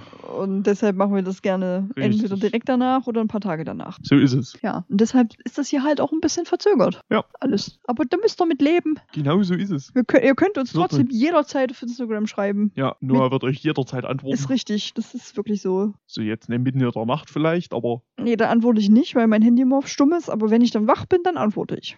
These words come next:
Speaker 2: Sofort früh, das erste.
Speaker 1: Nee, nicht ganz. Das dritte.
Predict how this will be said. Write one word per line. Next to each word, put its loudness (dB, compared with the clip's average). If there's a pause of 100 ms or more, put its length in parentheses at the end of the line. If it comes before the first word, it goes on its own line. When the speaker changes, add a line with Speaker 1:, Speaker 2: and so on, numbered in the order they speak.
Speaker 2:
Sofort 0
früh, 2
das -18
erste. -2 (140)
Speaker 1:
Nee, 2
nicht 4
ganz. -8
Das -20
dritte. 0